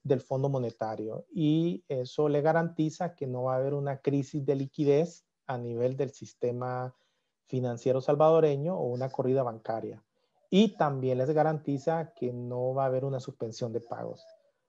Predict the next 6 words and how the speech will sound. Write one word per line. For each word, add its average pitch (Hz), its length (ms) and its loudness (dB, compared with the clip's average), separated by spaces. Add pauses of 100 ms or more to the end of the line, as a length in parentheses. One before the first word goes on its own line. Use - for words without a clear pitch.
(120)
Ahora, 143 360 6 (480)
yo 160 400 8
por 160 160 8
eso 156 140 4
decía 170 400 10
certidumbre 143 1400 4